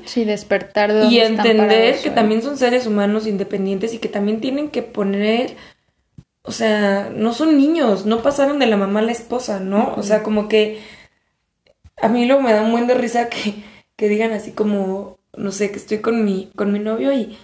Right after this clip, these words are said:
Speaker 2: "Oye, ¿lo dejas no sé qué?".
Speaker 1: Ajá.
Speaker 2: "¿Lo dejo?". O sea, ¿cómo que
Speaker 1: Sí.
Speaker 2: si lo dejo? O sea, ¿de cuándo acá yo me convertí en su mamá, no?
Speaker 1: Ajá.
Speaker 2: O sea, como que, pero existe, me explico, o sea, existe como esta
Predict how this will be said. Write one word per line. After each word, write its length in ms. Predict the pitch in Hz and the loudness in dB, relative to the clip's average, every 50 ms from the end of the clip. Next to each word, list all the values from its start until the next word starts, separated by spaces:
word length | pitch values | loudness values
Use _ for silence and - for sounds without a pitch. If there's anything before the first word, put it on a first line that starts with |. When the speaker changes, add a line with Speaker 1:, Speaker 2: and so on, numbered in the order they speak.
| _ _ _ _ _ - | _ _ _ _ _ 0
Speaker 2:
"Oye, 180 | 269 294 294 277 | 2 4 4 6
¿lo 140 | 277 277 277 | 6 4 4
dejas 360 | 294 294 - 370 392 427 381 | 2 0 0 -2 -2 -2 0
no 120 | 330 302 | 0 0
sé 180 | 285 302 294 302 | 0 0 -4 -2
qué?". 280 | - 226 208 220 - 254 | 0 0 0 0 0 -2
Speaker 1:
Ajá. 240 | 208 190 202 202 185 - - 151 151 - 214 | -2 -2 -2 -4 -4 -4 -8 -8 -8 -6 -2
Speaker 2:
"¿Lo 200 | 208 196 202 196 | 0 2 2 4
dejo?". 300 | 208 220 220 220 254 277 | 2 2 0 2 2 2
O 120 | 320 294 | 4 4
sea, 640 | 208 214 208 208 202 202 - - - - - - - - | 4 4 4 4 4 2 2 0 -6 -8 -12 -12 -10 -4
¿cómo 220 | - 277 330 349 | -2 0 2 2
que 120 | 349 262 | 4 2
Speaker 1:
Sí. 60 | 214 - | 4 4
Speaker 2:
si 80 | 226 220 | 4 6
lo 200 | 220 220 214 214 | 6 6 6 4
dejo? 360 | 214 208 233 269 277 - 254 214 208 - | 4 4 2 2 2 4 2 2 4 4
O 60 | - | 4
sea, 260 | - 233 226 226 226 - - - - | 4 4 4 4 2 -2 -6 -10 -6
¿de 240 | - 262 220 226 226 | -2 2 2 2 4
cuándo 280 | 226 262 254 262 285 302 | 4 4 4 4 4 4
acá 120 | 285 277 | 4 2
yo 80 | 262 269 | 2 2
me 120 | 254 226 214 | 0 0 0
convertí 340 | 220 208 202 196 196 208 226 | 2 2 2 2 2 2 0
en 80 | 226 | 0
su 180 | 220 226 - 254 | 0 2 2 2
mamá, 420 | 240 220 202 190 202 220 254 254 220 | 4 4 4 4 4 2 2 2 0
no? 280 | 202 196 202 208 247 | 0 0 0 0 0
Speaker 1:
Ajá. 80 | 302 320 | 0 -2
Speaker 2:
O 20 | |
sea, 140 | 294 - 214 | -2 -2 -2
como 220 | 208 233 233 220 226 | -2 -2 -2 -2 0
que, 240 | 233 233 226 - - - - - - _ _ _ _ _ _ _ _ _ - _ _ - - - | -2 -2 -2 -4 -8 -16 -20 -20 -20 _ _ _ _ _ _ _ _ _ -20 _ _ -20 -4 0
pero 300 | - 247 240 240 233 226 | 2 4 4 6 6 4
existe, 640 | 226 226 - - 294 320 - - - 277 233 214 | 4 2 -2 -4 -4 -4 -4 0 2 2 2 2
me 100 | 196 202 208 | 0 -2 -4
explico, 420 | 202 - - - 208 208 214 247 | -6 -8 -8 -6 -6 -4 -2 -2
o 20 | 254 | 0
sea, 100 | 240 233 | 0 0
existe 460 | 226 - - 247 233 - - 320 320 | -2 -2 -4 -6 -4 -2 -2 -2 -2
como 280 | 330 320 285 240 214 | -2 -2 0 0 2
esta 640 | 208 214 208 214 - - 247 247 247 254 254 254 254 | 0 0 -2 -4 -4 -2 0 2 2 4 2 2 0